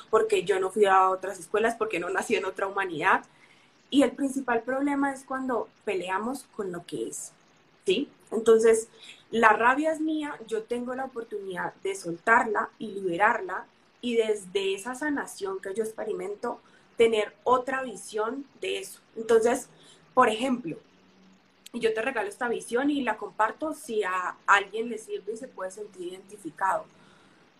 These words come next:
Cuando seguimos pensando en que alguien necesita ser salvado, estamos todavía en el pensamiento de que esa persona por sus propios medios aún no puede,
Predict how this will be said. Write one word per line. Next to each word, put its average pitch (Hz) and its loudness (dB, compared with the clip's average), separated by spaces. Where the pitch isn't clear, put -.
Cuando 262 4
seguimos 254 -6
pensando 254 -4
en 254 -6
que 277 -6
alguien 226 -2
necesita 220 -4
ser 220 -2
salvado, 202 0
estamos 196 -10
todavía 202 -4
en 214 0
el 202 -2
pensamiento 202 0
de 214 6
que 208 2
esa 233 -10
persona 226 -6
por 226 -2
sus 196 -16
propios 196 -12
medios 214 0
aún 180 2
no 190 -8
puede, 196 -4